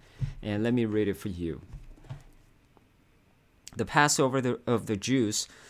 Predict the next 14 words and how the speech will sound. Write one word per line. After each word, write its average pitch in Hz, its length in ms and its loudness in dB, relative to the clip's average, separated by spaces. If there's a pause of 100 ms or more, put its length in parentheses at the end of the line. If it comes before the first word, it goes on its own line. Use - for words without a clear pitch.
(140)
was 113 220 2
near, 110 320 4
and 107 220 0
Jesus 151 400 0
went 127 160 2
up 120 180 0
to 110 160 -2
Jerusalem. 98 640 -2 (300)
And 110 140 -2
he 156 100 0
found 151 480 0
in 131 120 2
the 117 60 2
temple 110 540 0